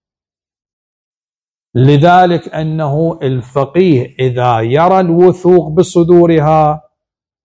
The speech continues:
ويرى أن الوثوق بالصدور داخل في دائرة حجية أخبار الآحاد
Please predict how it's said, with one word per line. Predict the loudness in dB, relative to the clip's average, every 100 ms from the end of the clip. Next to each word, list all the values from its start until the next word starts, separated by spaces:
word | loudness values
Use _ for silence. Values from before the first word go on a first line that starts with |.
| -8
ويرى | -2 2 2 2 2 2 2 0 -4
أن | -6 -6 -6
الوثوق | -6 -4 -4 -6 -4 -4 -2 -2
بالصدور | -2 -4 -6 -6 0 2 2 2
داخل | -2 0 0 0 0 0 0 -2
في | -4
دائرة | -2 0 0 0 -2 -2 -4
حجية | -4 -6 -4 -2 -2 -2
أخبار | -6 -6 -2 0 0
الآحاد | 0 -2 0 0 0